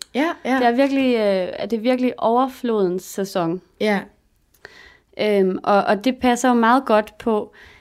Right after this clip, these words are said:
Speaker 2: altså at man skal, man skal ud, og man skal sådan være excentrisk og ture og sætte sig selv i centrum og være i midten af det hele, og man skal også nyde, at andre er det.
Speaker 1: Ja.
Speaker 2: Altså man skal bare sådan embrace den her,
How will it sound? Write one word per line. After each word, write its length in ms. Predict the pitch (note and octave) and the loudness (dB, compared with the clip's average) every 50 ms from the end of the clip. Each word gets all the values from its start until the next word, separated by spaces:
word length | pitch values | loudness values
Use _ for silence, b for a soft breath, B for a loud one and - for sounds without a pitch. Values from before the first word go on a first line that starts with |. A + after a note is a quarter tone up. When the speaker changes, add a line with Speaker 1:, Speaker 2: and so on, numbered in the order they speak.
| B B B | B B B
Speaker 2:
altså 200 | - A3 G3+ A3+ | -6 -4 -2 0
at 120 | G#3 G3+ | 0 2
man 160 | G#3 G#3+ G3+ G#3 | 2 2 2 2
skal, 440 | G3+ G3+ - G#3 F#3+ F#3 F3+ F#3 | 0 -2 -2 -2 0 0 0 0
man 120 | F#3+ F#3+ F#3+ | 0 -2 -2
skal 400 | F#3+ - - G3+ F#3 F3 E3+ - - - | -4 -4 -4 -4 -2 -2 -4 -6 -8 -4
ud, 220 | - G#3 G#3 G3+ - | -2 0 0 0 -2
og 180 | - - G3 | -2 -4 -2
man 180 | G#3+ G3+ F#3+ F#3+ | 0 0 0 -2
skal 200 | F#3+ - G#3+ G3+ | -2 -6 -8 -6
sådan 240 | G3+ A3+ G#3 G3 F#3+ | -4 -2 -2 0 0
være 400 | G3 F#3 E3+ C#3 C#3 C#3 - - b b b b b b b b b _ _ _ _ _ _ _ _ - | 0 0 0 0 -2 -4 -4 -8 b b b b b b b b b _ _ _ _ _ _ _ _ -10
excentrisk 1040 | - F#3+ G3 G3+ - - - D#4+ D#4 D4 - B3+ - - C4+ C4 B3 A#3 A#3+ - - - | -6 -6 -4 -4 -4 -2 0 2 2 2 0 -4 -6 -2 0 0 0 0 -4 -8 -6 -6
og 120 | - G3 | -6 -6
ture 440 | - - B3+ B3 B3 B3 B3+ B3+ B3+ | -4 -2 0 2 2 2 4 4 2
og 60 | B3 | 2
sætte 260 | B3+ - B3 A3+ G#3 - | 0 0 -2 -4 -4 -4
sig 120 | - G#3 | -8 -6
selv 260 | G3+ - B3+ B3 A3 - | -2 0 0 0 0 -2
i 60 | - | -6
centrum 960 | G3+ - - C4+ C4 C#4 D4 D4+ D4 D4 - C4+ C4 B3+ B3+ B3 B3+ C4 C4 B3+ - | -6 -4 -2 0 4 4 4 2 2 -2 -2 2 2 4 4 4 2 2 0 -2 -2
og 240 | - G3 F#3+ F3+ E3+ F3+ B B B B B B B B - | -2 0 0 0 -2 -6 B B B B B B B B -10
være 520 | - G3 G#3+ G#3+ G#3 G#3 G#3 G3+ G3 - | -4 -2 0 0 2 0 0 0 0 0
i 40 | G#3 | 2
midten 300 | A3 A3+ A3 B3 B3 D4+ | 2 2 2 2 2 2
af 60 | C#4 | 0
det 100 | A#3 A#3 | 2 0
hele, 140 | A#3 B3+ A#3+ | 2 2 2
og 40 | A#3+ | 2
man 120 | A3 G#3 | 2 0
skal 120 | G#3 - A#3 | 0 -2 -4
også 180 | A#3 A#3 - | -2 0 2
nyde, 320 | B3 B3 B3+ B3+ C4 C4+ - | 2 4 4 2 2 0 -4
at 120 | - G3 - - | -6 -8 -6 -4
andre 380 | G3+ A3+ C#4 C#4+ C#4+ C#4+ - - | -2 0 0 0 0 -2 -4 -2
er 100 | F3+ F3 | -4 -4
det. 140 | F3 F#3+ F3 _ _ _ _ - | -6 -8 -14 _ _ _ _ -6
Speaker 1:
Ja. 60 | - A3 | -2 -2
Speaker 2:
Altså 180 | G#3+ G3+ A#3+ | 0 2 2
man 160 | A#3+ A3 A3 | 2 2 2
skal 120 | A3 - A3 | 0 -2 -2
bare 120 | A3+ A3+ | -2 0
sådan 160 | A3+ B3 - | 0 0 -2
embrace 480 | G#3 A3+ G#3+ G#3+ A3 A3+ A3+ A#3+ A#3+ C4 | -2 -2 -2 -2 -2 0 0 0 -2 -2
den 180 | A#3 A3+ G#3+ G#3 | -2 -2 -2 -2
her, 340 | G#3 G#3 F#3 F3 D3+ - | -2 -2 -2 -4 -6 -8